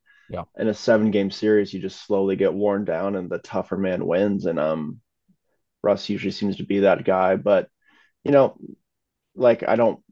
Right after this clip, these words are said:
Speaker 2: like we say, I don't wanna overreact to game ones. I, I don't, you know, we can talk about Monty Williams more, about how he probably didn't do well in his rotations. And,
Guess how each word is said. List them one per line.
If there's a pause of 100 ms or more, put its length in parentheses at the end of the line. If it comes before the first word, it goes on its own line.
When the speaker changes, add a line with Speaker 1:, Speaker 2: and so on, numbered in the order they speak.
(280)
Speaker 2:
like
we
say,
I
don't
wanna
overreact
to
game
ones. (280)
I,
I
don't, (400)
you
know,
we
can
talk
about
Monty
Williams
more,
about
how
he (840)
probably
didn't
do
well
in
his
rotations.
And,